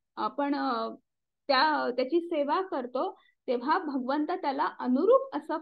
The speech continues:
फळ देतो, असं इथे भगवंत सांगता आहेत.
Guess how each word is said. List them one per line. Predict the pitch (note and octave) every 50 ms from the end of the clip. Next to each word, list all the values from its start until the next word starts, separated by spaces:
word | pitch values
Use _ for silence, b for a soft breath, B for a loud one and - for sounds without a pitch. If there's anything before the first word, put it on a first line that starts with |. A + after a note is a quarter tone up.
| D#4+ -
फळ | D4 C#4 C4+
देतो, | B3 C4 A#3+ B3 - B3+ E4 G4 - _ _ _ _ _ -
असं | B3+ B3+ B3+ - D4+ - A4 - - _ _ _ _ _ _ _ _ _ _ _ _ _ _
इथे | - C4+ C4 C#4 C#4
भगवंत | C4+ D4+ C#4 A#3+ A#3+ B3+ C4+ C4
सांगता | C#4 D#4 E4 E4 C4+ A#3 A#3+ A#3 - B3+
आहेत. | A3+ A3 A3+ G#3+ G3+